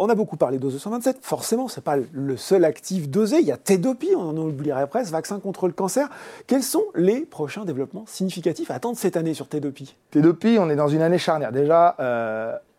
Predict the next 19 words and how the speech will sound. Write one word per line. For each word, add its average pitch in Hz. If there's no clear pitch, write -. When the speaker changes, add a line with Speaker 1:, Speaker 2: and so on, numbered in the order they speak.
Speaker 2:
c'est 156
le 175
vaccin 139
contre 135
le 127
cancer 170
le 139
plus 160
avancé 156
au -
monde. 113
Speaker 1:
Mm. 160
Speaker 2:
On 104
parle 113
beaucoup 139
en 139
ce -
moment 131
de 110